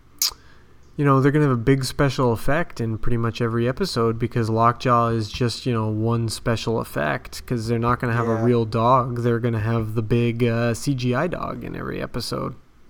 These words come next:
Speaker 1: which is interesting.
Speaker 2: It'll be, it'll be interesting to see how that goes.
Speaker 1: Mm-hmm.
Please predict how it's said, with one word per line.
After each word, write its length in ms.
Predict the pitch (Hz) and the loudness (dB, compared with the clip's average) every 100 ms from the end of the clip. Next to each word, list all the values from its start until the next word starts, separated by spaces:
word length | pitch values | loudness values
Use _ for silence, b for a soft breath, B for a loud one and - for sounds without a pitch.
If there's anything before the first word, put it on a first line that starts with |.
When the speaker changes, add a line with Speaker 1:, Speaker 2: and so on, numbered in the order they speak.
| b b b b b b b b b b b - - - - | b b b b b b b b b b b -20 -18 -12 -4
Speaker 1:
which 180 | 123 | -2
is 120 | 120 113 | 0 -2
interesting. 500 | 110 110 - 117 113 | 0 0 0 0 -2
Speaker 2:
It'll 40 | - | -4
be, 100 | - - - - - - - - | -10 -14 -16 -20 -20 -20 -18 -8
it'll 120 | 262 | -6
be 220 | 311 240 | -4 -4
interesting 560 | 208 196 185 147 143 127 | -6 -4 0 0 -2 -8
to 60 | 120 | -10
see 240 | - 120 | -8 -6
how 180 | 120 113 | -4 -2
that 240 | 107 104 | -4 -6
goes. 460 | 104 101 101 - - - | -8 -10 -10 -14 -18 -6
Speaker 1:
Mm-hmm. 360 | 147 131 135 | -2 0 0